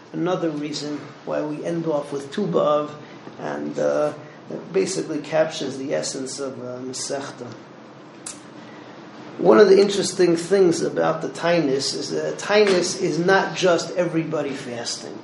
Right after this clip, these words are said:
In order for the Tainus to work, there have to be tefillos, and there have to be tefillos B'Rachova Shel Ir. Everybody gathers together. There's not even an individual shul,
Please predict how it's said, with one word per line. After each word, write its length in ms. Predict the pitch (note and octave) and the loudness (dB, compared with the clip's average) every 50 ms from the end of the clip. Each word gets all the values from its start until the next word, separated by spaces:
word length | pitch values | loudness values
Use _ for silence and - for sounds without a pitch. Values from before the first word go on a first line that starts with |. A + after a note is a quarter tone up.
| - - - - - - - - - | -16 -20 -20 -20 -20 -20 -20 -10 -4
In 180 | F3 E3+ - - | -4 -2 2 6
order 260 | G3+ G#3+ A3 G#3+ G#3+ | 8 8 10 10 6
for 160 | G#3+ - G3 | 6 4 2
the 140 | F3 F3 E3+ | 0 0 0
Tainus 580 | E3+ - - F#3 G3 G3 G3 F3+ E3 - - - | -2 -2 0 2 4 4 4 2 0 0 -4 -2
to 100 | - E3 | 0 2
work, 420 | E3 E3 F3+ F#3+ G#3 G3+ G3+ - - | 2 4 6 6 6 4 4 0 0
there 160 | E3+ E3+ D#3+ | 0 0 0
have 260 | E3 E3 F#3 F3 - - | 0 -4 -8 -8 -6 -6
to 80 | E3+ | -6
be 160 | D#3+ E3 E3 | -4 -4 -6
tefillos, 840 | E3 - - - - G3 G3 F#3 G3+ G#3+ A#3 A#3+ - - - - - | -6 -8 -12 -6 0 2 2 4 4 2 2 0 -2 -6 -8 -8 -6
and 120 | F3 E3+ | -6 -2
there 120 | E3+ E3+ D#3+ | -2 -2 -2
have 240 | D#3+ F#3+ G3 G3 | -2 -4 -4 -4
to 80 | G3 F#3+ | -4 -4
be 140 | F3+ F3 E3 | -2 -2 -2
tefillos 720 | - - - - F#3+ G3 F#3 F3 E3+ D#3+ - - - - | -4 -6 -6 -2 0 2 4 4 4 2 0 -4 -8 -12
B'Rachova 720 | - - E3 E3 D#3+ C#3 - - G3 G#3 G#3+ G3 F#3 F#3 | -8 -2 2 4 4 4 2 4 6 6 8 8 6 0
Shel 340 | E3+ - - E3+ D#3+ - - | 0 0 0 0 0 -2 -4
Ir. 400 | F3 E3+ F#3 G3+ A3 B3 B3 - - | -6 -2 2 2 4 4 2 0 -2
Everybody 480 | G#3+ G#3 G3+ A3+ G#3+ F3+ E3 F#3 F3 | -4 -4 -2 -4 -6 -4 -2 -2 -2
gathers 480 | D#3+ D3+ F#3 F#3 F3+ F#3 F3+ F3 E3 - | 0 0 -2 -2 -2 -2 -2 -4 -4 -6
together. 500 | - - C#3+ C3+ C3+ D#3 D#3 - F#3+ G3 | -8 -12 -14 -10 -6 -4 -4 -4 -4 -6
There's 260 | E3+ D3 E3 E3 D3 | -6 -4 -4 -4 -4
not 160 | F3 F#3 G3 | -4 -2 -2
even 180 | G3+ F3 D#3+ D#3 | -2 -2 -4 -4
an 100 | D3 E3 | -4 -2
individual 720 | F#3+ G3+ G3+ E3+ E3+ E3 F#3+ F#3+ - D3+ D#3+ D3+ D3+ D3 | -2 -2 -2 -4 -4 -2 -2 -4 -4 -6 -8 -6 -6 -6
shul, 640 | D3 - - - F3+ F3+ G3+ A3 C4+ D4 B3+ - | -4 -4 -4 -4 -2 -2 0 0 0 0 -2 -2